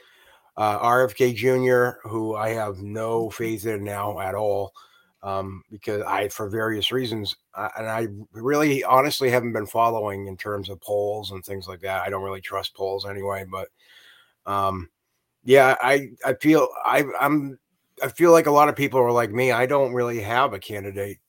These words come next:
at all. So when I don't participate in this charade, just like the, I didn't in the last two, the last time I, uh, participated in, uh, what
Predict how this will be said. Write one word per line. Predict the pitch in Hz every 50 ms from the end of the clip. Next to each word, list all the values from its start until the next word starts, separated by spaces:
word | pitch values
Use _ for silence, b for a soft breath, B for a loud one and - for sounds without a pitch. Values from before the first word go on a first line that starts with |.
| _ _ -
at | 98 95
all. | 104 113 127 127 104 92 87 - _ _ _ _ _ _ _
So | - - - - 123 113 107 110 107 104 104 101 B B B B B B B
when | - 117 117
I | 117 127 131
don't | 147 147 143 - -
participate | - 127 127 - 139 127 - - 101 - 131 131 131 117
in | 110 110
this | 117 120 113
charade, | - - 127 117 120 123 127 135 139 127 113
just | 113 107 - 107
like | 113 117 110 95 -
the, | 113 104 98
I | 107 107
didn't | 104 117 113 117 107 95
in | 117 110 107
the | 104
last | 101 95 101 113 117 123 - - - _ _ _ _
two, | - - 123 127 135 151 147 - _ _ _ _ _ _ _ _ _ _ -
the | 110
last | 117 147 180 185 - -
time | 202 185 180 175 170
I, | 165 156 151 151 147
uh, | 139 135 127 123 123
participated | 120 - 127 123 123 - 135 123 117 - - 120 113 113 113 110 101
in, | 101 110 110 107 107 -
uh, | - 104 98 98 95 92 95 - 107 101 110
what | 120 123 127 -